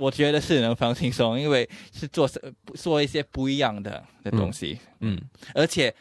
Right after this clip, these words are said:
Speaker 1: 而且因为你没有获到任何的经济，啊，没有经济力，所以你也是没有那种压力，好像在工作的时候你要 perform to your best and that sort of thing。
Speaker 2: 就做最好的自己。
Speaker 1: 对。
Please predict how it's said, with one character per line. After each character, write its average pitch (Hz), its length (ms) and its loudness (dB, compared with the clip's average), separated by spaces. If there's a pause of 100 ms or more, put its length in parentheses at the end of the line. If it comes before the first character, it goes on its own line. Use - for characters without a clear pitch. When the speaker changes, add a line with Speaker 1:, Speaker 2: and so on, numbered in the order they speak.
Speaker 1:
而 160 120 -4
且 156 160 -2
因 196 180 -4
为 170 200 4
你 117 220 -4
没 131 180 -4
有 127 160 0
获 135 260 -2
到 123 240 2
任 120 200 0
何 104 180 -4
的 95 220 -2
经 117 280 -2
济， 92 440 -4
啊， 87 280 -6 (260)
没 143 100 2
有 131 100 4
经 139 180 -2
济 131 180 0
力， 113 280 0
所 151 220 0
以 117 340 0
你 117 140 -2
也 110 100 0
是 123 500 -2
没 123 200 -4
有 127 140 0
那 123 120 -2
种 92 340 -6 (140)
压 113 300 0
力， 101 340 -4 (140)
好 117 180 -2
像 139 160 0
在 123 160 0
工 123 180 -2
作 123 160 0
的 104 60 -2
时 - 180 -6
候 98 120 0
你 95 100 -6
要 107 260 -2 (140)
perform 110 360 -4
to - 120 -10
your 85 160 -4
best - 360 -4
and 90 280 -6 (240)
that 87 160 -6
sort 90 200 -6
of - 140 -12
thing。 78 200 -10 (100)
Speaker 2:
就 104 140 -4
做 117 180 -2
最 117 160 0
好 101 160 -6
的 85 80 -12
自 95 120 -10
己。 - 20 -6
Speaker 1:
对。 95 280 -2